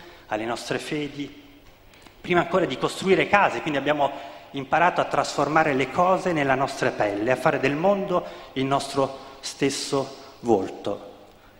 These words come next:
E proprio per questo, proprio per questa adesione fisica, anatomica, come nessun altro oggetto d'arte, gli abiti sono capaci di modificare e trasformare non solo la nostra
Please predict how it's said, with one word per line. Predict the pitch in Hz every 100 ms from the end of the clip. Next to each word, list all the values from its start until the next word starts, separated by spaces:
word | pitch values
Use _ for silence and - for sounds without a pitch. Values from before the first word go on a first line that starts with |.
| -
E | 131
proprio | - - 185 180
per | - 147 -
questo, | 208 208 - - 175 - -
proprio | 147 147
per | - 123
questa | 143 - 131
adesione | 131 127 165 151
fisica, | 123 - 233 127 117 - 107 - - - -
anatomica, | 120 127 127 180 123 110 107 139 143
come | - 135
nessun | 139 139 - 165
altro | 135 -
oggetto | 123 127 -
d'arte, | 135 147 147 131
gli | 139
abiti | 139 139 190
sono | 139 120
capaci | 131 131 -
di | 120
modificare | 120 120 117 - 151 123 127 127 - - -
e | 120
trasformare | - 131 - 123 135 131
non | 120
solo | 120 151
la | 127
nostra | 120 117 - 113